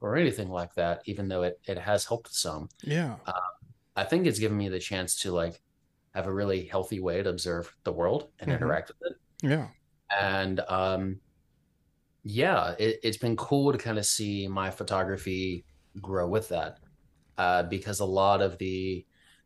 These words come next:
Speaker 1: photos that I would share or even the work that I would make, it, it was always, uh, like, going out and, and trying to, you know, replicate something I'd seen, or it was attempting to go to, like, a very specific place that a lot of people have been before.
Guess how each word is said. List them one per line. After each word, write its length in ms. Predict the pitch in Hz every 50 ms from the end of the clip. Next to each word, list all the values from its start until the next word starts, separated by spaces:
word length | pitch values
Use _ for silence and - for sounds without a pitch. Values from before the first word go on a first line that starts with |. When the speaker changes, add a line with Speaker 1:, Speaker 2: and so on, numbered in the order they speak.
| _ _
Speaker 1:
photos 440 | - - 110 104 98 98 98 98
that 100 | - 92
I 100 | 87 85
would 160 | 85 87 87 87
share 560 | - - - - 139 135 135 131 131 127 104
or 100 | 98 92
even 240 | 98 104 107 104 98
the 60 | 92
work 240 | 87 98 98 95 95
that 80 | 98 92
I 60 | 90
would 140 | 90 87 92
make, 440 | 90 92 98 101 98 98 - - - _ _ _ _ _ _ _ _ _ _ _ _ _ _ _ _ _ _ _ _
it, 400 | - 92 95 95 95 95 95 - -
it 100 | 101 98
was 160 | 107 101 104
always, 520 | 104 107 107 107 104 98 98 95 92 -
uh, 520 | - - 90 87 85 85 87 85 85 85 85 -
like, 180 | 87 87 87 -
going 320 | 127 127 131 131 120 117
out 280 | 113 110 110 107 - - _ _ _ _ _
and, 300 | - 95 85 87 90 85
and 160 | - 90 92 92
trying 280 | - - 104 98 101
to, 80 | 98 98
you 60 | 92
know, 100 | 90 90
replicate 540 | 87 95 101 - - 104 - - 95 92 87
something 340 | - 104 - - 95 90 87
I'd 140 | 85 85 87
seen, 360 | - - 139 139 139 135 131 - _ _
or 260 | - 95 92 90 90
it 80 | 92 -
was 480 | 92 90 90 87 87 87 87 85 - - -
attempting 440 | - - 117 107 101 - 113 104 90
to 80 | 95
go 280 | 85 98 95 95 95 92
to, 340 | 92 - - - 92 92 87
like, 220 | 90 90 90 -
a 60 | 87
very 200 | 85 101 98 95 95
specific 560 | - - 101 - - 117 107 110 104 - _ _
place 300 | 113 101 98 95 - -
that 100 | - 92
a 20 |
lot 200 | 90 92 92 90
of 80 | 90 -
people 260 | - 90 87 90 90
have 120 | 87 87 -
been 160 | 95 90 92
before. 440 | 92 90 - - 95 92 92 80 -